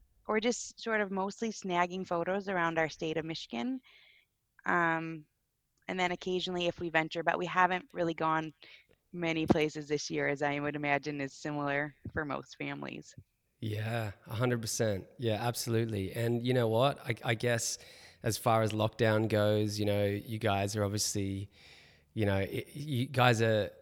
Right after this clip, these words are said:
Speaker 2: in a good place, so it seems, you know? You got a lot of space around you, and,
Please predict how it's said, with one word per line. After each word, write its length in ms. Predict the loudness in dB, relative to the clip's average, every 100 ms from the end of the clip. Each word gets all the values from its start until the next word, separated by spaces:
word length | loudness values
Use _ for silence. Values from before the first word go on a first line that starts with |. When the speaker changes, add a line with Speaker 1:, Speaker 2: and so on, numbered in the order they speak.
| 0
Speaker 2:
in 120 | 4
a 60 | 4
good 220 | 2 0
place, 340 | 2 2 2
so 220 | 0 0
it 100 | 0
seems, 400 | -2 -2 -2 -2
you 80 | -2
know? 140 | 0 0
You 140 | 2
got 160 | 2 2
a 40 |
lot 120 | 2
of 80 | 0
space 440 | 0 0 -2 0 0
around 420 | 0 0 0 0
you, 220 | 0 2
and, 220 | 0 -2